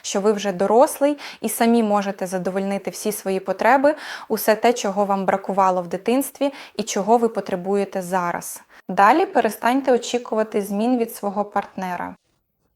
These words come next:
Людина змінюється лише в тому випадку, якщо сама цього захоче. Якщо ви доклали певних зусиль, але людина так і не змінилася, отже, бажання змінитися у неї не виникло. Скільки ще ви можете це терпіти?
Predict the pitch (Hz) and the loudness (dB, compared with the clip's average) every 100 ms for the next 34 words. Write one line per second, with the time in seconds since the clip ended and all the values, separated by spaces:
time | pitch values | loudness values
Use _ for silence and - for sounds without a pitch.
0 | 214 220 262 254 240 254 247 226 226 214 | -2 4 4 4 2 2 2 0 -2 -4
1 | - 226 - 233 208 202 247 339 - 220 | -4 -4 0 0 0 0 2 2 2 0
2 | 208 - 240 233 214 220 220 202 202 190 | 0 -2 -4 -2 0 0 0 -6 -4 -6
3 | 190 185 - 196 214 _ _ _ _ _ | -4 -6 -6 -14 -18 _ _ _ _ _
4 | _ 208 226 - 285 269 226 233 233 247 | _ 2 2 4 2 4 4 2 2 4
5 | 262 254 233 240 233 226 214 202 208 - | 6 4 2 2 2 0 -4 -4 -8 -4
6 | 285 370 - - 214 214 214 220 196 254 | 0 2 0 0 0 2 2 0 2 0
7 | 240 233 220 - 208 214 202 214 214 247 | 0 0 -4 -4 -6 -6 -4 -4 0 2
8 | 370 339 233 - 185 - - - - 254 | 4 4 2 -6 -10 -10 -14 -14 2 4
9 | 247 247 202 208 226 233 226 202 214 226 | 6 2 0 0 0 0 -2 -2 -2 0
10 | 311 311 240 214 208 208 226 220 208 196 | 0 -2 -6 -4 -4 -2 -2 -2 -2 -4
11 | 196 185 180 - 185 - _ _ _ _ | -4 -6 -8 -8 -8 -8 _ _ _ _
12 | - - 285 294 240 - 254 240 226 220 | -10 -2 -2 -2 -4 2 2 2 0 -2
13 | 214 214 214 208 214 208 196 190 - | -4 -6 -8 -6 -6 -6 -10 -10 -12